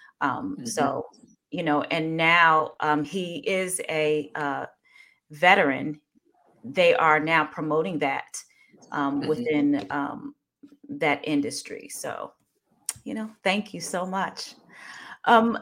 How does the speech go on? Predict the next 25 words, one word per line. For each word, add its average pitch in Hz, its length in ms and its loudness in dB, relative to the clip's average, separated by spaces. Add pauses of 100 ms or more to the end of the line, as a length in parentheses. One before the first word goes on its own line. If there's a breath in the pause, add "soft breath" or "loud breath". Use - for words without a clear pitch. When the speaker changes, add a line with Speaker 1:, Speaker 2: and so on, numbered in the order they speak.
Speaker 1:
let's 302 300 4
talk 294 300 2
about 196 320 6
how 180 420 6
Speaker 2:
You're - 80 2
welcome. 165 240 2
Speaker 1:
acupuncture 170 1080 2 (400 loud breath)
may 175 640 2
be 175 220 -6
one 175 220 2
of 175 80 2
the 170 160 0
answers 165 400 -2
to - 120 -8
curbing 170 640 2
mental 165 280 -4
health 165 300 -4
challenges 175 800 2
such 160 300 0
as 143 260 -2
depression, 160 840 -4 (140)
energy, 156 800 -4
countenance, 156 840 -2 (340 loud breath)
and 151 200 0
mood. 147 420 0